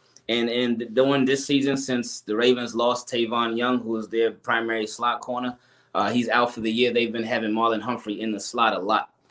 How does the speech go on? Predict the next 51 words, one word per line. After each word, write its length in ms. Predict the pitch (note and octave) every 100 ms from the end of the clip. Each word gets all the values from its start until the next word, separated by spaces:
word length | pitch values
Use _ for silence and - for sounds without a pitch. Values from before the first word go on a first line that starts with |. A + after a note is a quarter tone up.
| _ _ -
Uh, 280 | A2 A2+ A2
so 320 | - B2+ A#2
depending 380 | A2 C3 D3 C#3
on 140 | C3+
how 200 | B2+ C3
the 60 | A#2+
Ravens 320 | B2 A#2+ A2+
play 180 | - B2
their 160 | A#2+
cornerbacks, 640 | A#2 C3+ B2+ A2 C3 B2+ -
they 120 | A2
could 160 | A#2 A2+
have 200 | A#2 G#2+
Marlon 320 | A#2 A#2+ A#2
on 180 | A#2 A#2
one 140 | A#2+
side 260 | - A#2 G#2+
and 80 |
Marcus 320 | A2 A2+ A2+ -
Peters 300 | A#2+ A2 A2
on 160 | G#2+
the 100 | G2+
other, 320 | C#3 D#3 C#3+ - - - _
uh, 100 | G2 G#2
and 140 | G#2+
Anthony 340 | A#2+ A2+ G#2+ D3
Averett 240 | D#3+ D3+
in 80 | D3+
the 80 | D3
slot, 360 | - D#3 D3+
or 80 | F2+
sometimes 440 | - A2+ A#2+ A2+ G#2+
they'll 100 | A2+
have 240 | A#2 G2+
Anthony 340 | A#2 A2 G#2+ G#2+
Averett 240 | B2+ A#2+
on 80 | A2+
the 120 | A2+
outside 340 | A2+ A2 A2 G2+
and 100 | G#2+
Marcus 280 | A2 -
Peters 280 | - D#3 A#2+
on 100 | G#2+
the 100 | G#2
outside 440 | G#2 G#2 G#2+ G2+ G2
and 140 | G2+
Marlon 260 | G#2 G2+ F#2+
Humphrey 440 | C3 B2+ G#2 F#2+
in 80 | G2
the 80 | F#2+
slot. 440 | - A#2 G2+ -